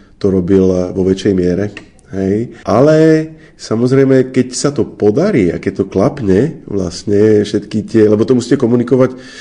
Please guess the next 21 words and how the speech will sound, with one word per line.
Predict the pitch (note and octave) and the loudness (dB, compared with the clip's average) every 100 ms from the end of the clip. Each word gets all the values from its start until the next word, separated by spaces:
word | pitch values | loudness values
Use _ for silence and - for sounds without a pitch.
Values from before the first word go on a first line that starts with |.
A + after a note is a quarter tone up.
| - | -14
samozrejme | - G#2+ A#2+ A#2 | -2 0 2 2
s | G2 | 2
agentúrami, | G#2+ A2 A2+ A#2 A#2 | 0 -2 0 0 0
s, | F#2+ - - - | -2 -8 -20 -20
s | - - - | -20 -20 -14
umelcami | - G#2+ A2 G#2+ A2 | -6 0 0 0 -2
zvlášť | A2 F2+ F2 G#2 C3 C3+ - | -2 0 0 0 0 -2 -10
a | - | -12
kočírovať | F#2+ - B2+ - B2 B2 A2 | -6 -4 -4 0 2 2 2
vlastne | A2+ A2 A#2+ | 0 -2 -6
tú | A#2 | -6
dramaturgiu, | G#2 A2 B2+ A#2 F#2+ F2 E2+ E2+ - | -4 -2 -2 -4 -6 -4 -6 -6 -10
hej. | G2 F#2+ A2 | -4 0 2
A, | G#2+ F#2+ - - - | 0 -4 -10 -20 -8
a | G2+ | 0
ja | G2 G2+ | 0 0
samozrejme | A2+ A2 A#2 - | 0 0 0 0
aj | |
z | A#2+ | -4
pohľadu | - G#2+ A2 | -2 0 0
umelca, | A#2+ G#2+ A2 A2 A#2+ A2+ | 0 0 0 0 -4 -4